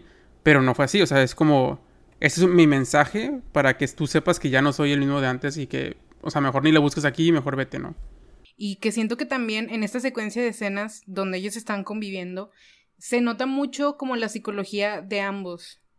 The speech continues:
Speaker 2: porque también en esta secuencia, si no me equivoco, es donde ella le dice por primera vez que lo ama, y el diálogo de Stephen, o sea, la, la respuesta es como, "Esa es una conclusión falsa", o sea, como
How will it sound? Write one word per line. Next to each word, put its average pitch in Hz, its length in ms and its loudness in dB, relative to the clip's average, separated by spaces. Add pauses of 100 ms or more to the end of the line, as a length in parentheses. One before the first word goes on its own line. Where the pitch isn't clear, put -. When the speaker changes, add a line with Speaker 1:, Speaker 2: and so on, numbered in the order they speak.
(160)
Speaker 2:
porque 196 420 -2
también 214 360 -4
en 240 120 0
esta 254 220 -4
secuencia, 247 420 -6
si 240 100 -6
no 214 100 -2
me 220 80 -4
equivoco, 214 580 -6
es 190 140 -6
donde 214 200 -6
ella 208 140 -2
le 214 100 -2
dice 196 160 -6
por 196 160 -4
primera 185 180 -4
vez 185 160 -4
que 208 140 -8
lo 180 120 -2
ama, 175 280 -8 (360)
y 226 140 -2
el 220 140 2
diálogo 220 460 4
de 269 60 -2
Stephen, 247 460 -4
o 233 60 -6
sea, 220 100 -4
la, 196 180 -4
la 196 140 0
respuesta 196 640 -4
es 208 100 -6
como, 202 480 -6
"Esa 247 200 0
es 262 100 -8
una 247 180 -2
conclusión 190 540 -6
falsa", 160 480 -10 (180)
o - 80 -20
sea, 208 200 -4
como 214 480 -6